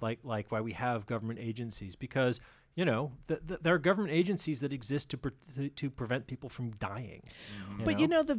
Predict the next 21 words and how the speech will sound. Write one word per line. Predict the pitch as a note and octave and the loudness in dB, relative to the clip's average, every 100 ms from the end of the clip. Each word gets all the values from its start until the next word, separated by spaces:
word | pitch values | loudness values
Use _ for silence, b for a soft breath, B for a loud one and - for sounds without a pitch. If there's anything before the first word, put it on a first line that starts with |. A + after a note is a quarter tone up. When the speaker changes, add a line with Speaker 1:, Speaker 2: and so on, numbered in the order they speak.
| - | 0
Speaker 3:
vote, | - F4+ F#4 D#3 - | 0 2 4 2 2
some | - G#4 | 0 2
of | E4 | 2
the | F#3+ | 2
vote | F3+ G#3+ A#3 | 4 4 6
in | G#3 | 6
Michigan | G3 A#3 A3 F#3 E3 | 4 4 2 0 0
had | - G#3+ C4 | -2 -6 -4
to | B3+ | -2
be | G3 F#3+ | 2 4
about | D#3+ D#3 C3+ | 4 0 -2
Flint | - E3 C#3+ - - - _ - | -4 -4 -2 -4 -10 -20 _ 2
and | E3+ D#3+ | 4 6
the | D#3+ | 4
fact | F3+ E3 - | 2 2 2
that | F3 | -4
all | - F3+ F3 | 2 4 4
the | E3+ | 2
government | D#3 C#3+ C#3+ A#2 | 0 -2 -4 -4
failed | - C#3+ C#3 C3+ | -4 -2 -2 -2
them. | C3 | -4